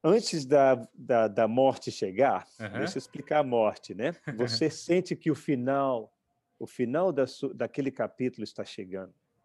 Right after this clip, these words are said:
Speaker 1: tá? Você s-, sente, eu no, pessoalmente, eu, eu sentia, antes eu não tava nem aí, eu detestava atletismo.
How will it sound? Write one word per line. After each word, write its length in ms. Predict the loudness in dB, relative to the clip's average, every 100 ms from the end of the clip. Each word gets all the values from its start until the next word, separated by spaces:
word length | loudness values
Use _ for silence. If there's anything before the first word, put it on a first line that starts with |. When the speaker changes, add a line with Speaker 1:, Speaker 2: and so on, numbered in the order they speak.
| _ _ _ _ _ -12
Speaker 1:
tá? 240 | -8 -8
Você 320 | -8 -8 -6
s-, 340 | -8 -10 -20 -20
sente, 640 | -6 -2 -2 -4 -4 -4 -8 _ _ -16
eu 300 | -2 2 2
no, 140 | 0
pessoalmente, 600 | -4 -4 -4 -4 -4 -4
eu, 60 | -6 -4
eu 120 | -6
sentia, 680 | -4 -6 -6 -6 0 0 0 _ _ -6
antes 160 | -2
eu 60 | -2
não 100 | 0
tava 260 | 0 0 0
nem 140 | 0
aí, 200 | 0 -2
eu 80 | -2
detestava 640 | -4 -4 -6 -2 0 0
atletismo. 580 | -4 -8 -8 -8 -8